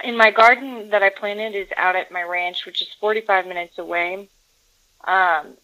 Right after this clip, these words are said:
I have family that live, live there, so, like, they kind of keep an eye on everything while I'm not there. But, um,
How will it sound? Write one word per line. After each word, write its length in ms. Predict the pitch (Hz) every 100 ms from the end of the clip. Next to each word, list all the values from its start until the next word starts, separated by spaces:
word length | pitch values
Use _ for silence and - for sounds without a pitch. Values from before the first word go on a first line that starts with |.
| -
I 80 | 233
have 120 | 247 -
family 320 | 208 196 190
that 220 | 185 156
live, 320 | 170 180 175 175 - - _
live 260 | 196 185 175
there, 340 | 190 190 196 196
so, 260 | 202 180 170
like, 240 | 165 170 -
they 120 | 175
kind 240 | 190 175
of 120 | 170 - _ _ -
keep 160 | 214 190
an 80 | 175
eye 240 | 175 175
on 120 | 175
everything 460 | 190 190 202 208 196
while 180 | 185 175
I'm 60 |
not 260 | 175 170 156
there. 400 | 180 185 202 208 _ - _ _ -
But, 280 | 185 185 175
um, 400 | 165 165 170